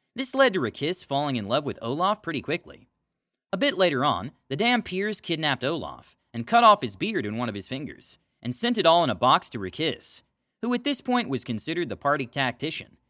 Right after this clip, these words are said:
to force us into dialogue. Before they went, Rakis asked Vecna, through Grill,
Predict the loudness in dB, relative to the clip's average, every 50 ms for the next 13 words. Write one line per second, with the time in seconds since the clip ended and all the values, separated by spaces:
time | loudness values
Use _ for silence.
0 | _ _ -8 -8 -6 -4 0 0 0 0 0 -2 -6 -6 -4 -4 -4 -4 -2 -2
1 | 0 0 0 0 -2 -4 -8 -14 -18 -20 -20 _ _ _ _ _ _ _ _ _
2 | _ _ _ _ _ -2 -2 -2 0 2 2 2 4 6 4 4 4 2 0 0
3 | -2 -4 -6 -6 -6 -6 -2 -2 -2 -2 0 0 0 0 0 -2 -4 -6 -2 0
4 | 0 0 0 -2 -12 -12 -12 -14 _ _ _ -6 -2 0 0 0 0 2 2 2
5 | 2 2 -2 -8